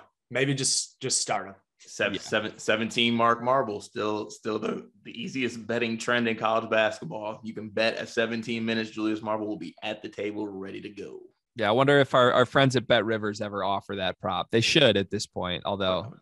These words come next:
Speaker 3: people would make a
Speaker 2: hammer.
Speaker 3: lot of money off it. Uh, all right, I wanna, I wanna go to my anonymous coach quote. So this was from a, a Seth Davis piece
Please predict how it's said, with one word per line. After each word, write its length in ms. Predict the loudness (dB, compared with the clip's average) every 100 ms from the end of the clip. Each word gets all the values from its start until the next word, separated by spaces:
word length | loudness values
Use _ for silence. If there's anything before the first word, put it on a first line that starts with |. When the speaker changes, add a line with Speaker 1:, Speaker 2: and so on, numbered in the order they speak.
| -2
Speaker 3:
people 240 | 0 0
would 80 | 0
make 160 | 0 -2
a 60 |
Speaker 2:
hammer. 60 | -4
Speaker 3:
lot 100 | -4
of 60 | -8
money 240 | -14 -12
off 240 | -12 -10
it. 120 | -8 0
Uh, 260 | 2 4 0 -6 -4 4
all 80 |
right, 100 | 6
I 140 | 6 8
wanna, 180 | 8 8
I 160 | 8
wanna 160 | 6 6
go 140 | 4
to 40 | 4
my 140 | 4
anonymous 500 | 4 2 2 0 -6
coach 460 | -4 -2 -2 -4 -16
quote. 420 | -4 -2 -2 -4
So 120 | -8 -4
this 220 | -4 -2
was 200 | -6 -2
from 240 | 0 4
a, 240 | 4 4 2
a 80 | -2
Seth 320 | 0 0 0 -2
Davis 560 | -2 0 -4 -8 -12 -16 -8
piece 460 | -4 -4 -4 -10